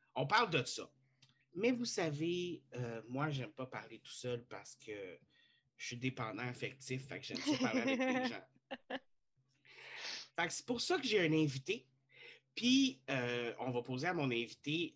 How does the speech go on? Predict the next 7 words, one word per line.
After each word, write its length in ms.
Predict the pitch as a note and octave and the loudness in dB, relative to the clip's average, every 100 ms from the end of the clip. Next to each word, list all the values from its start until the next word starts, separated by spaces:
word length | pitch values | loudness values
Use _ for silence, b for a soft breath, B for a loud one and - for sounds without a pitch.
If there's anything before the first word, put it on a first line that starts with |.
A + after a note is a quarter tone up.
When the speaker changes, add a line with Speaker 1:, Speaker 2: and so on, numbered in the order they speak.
| G2+ | -2
Speaker 1:
la 180 | C#3 F#3 | 0 0
question 540 | D3+ A#2+ - C#3 C#3+ | 0 -2 -2 0 0
qui 180 | C#3 - | -2 -8
tue. 340 | - D#3 F3+ - _ _ - _ _ _ _ _ _ _ - | -6 -6 -8 -12 _ _ -20 _ _ _ _ _ _ _ -16
T'es 200 | - - | -14 -14
qui, 400 | - - D#3 A2+ - | -12 -4 -2 -2 -6
toi ? 320 | - F#2+ G2 | -18 -8 -2